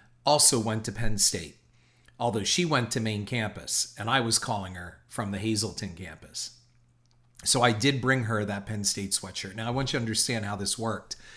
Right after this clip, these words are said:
Uh, I ended up with pretty much all of my belongings in a single suitcase and a roll of posters. I got off the plane.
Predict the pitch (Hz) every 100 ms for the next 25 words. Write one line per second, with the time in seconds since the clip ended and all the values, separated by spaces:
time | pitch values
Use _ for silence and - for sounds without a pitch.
0 | - - - - 98 110 135 151 143 127
1 | 120 117 - 107 - 190 190 131 123 120
2 | 131 110 107 104 101 110 117 110 101 101
3 | 98 95 147 139 135 - 117 107 113 110
4 | - 101 104 127 120 101 107 98 - 98
5 | 98 - - - - - 123 120 120 139
6 | 143 - 117 - 101 101 98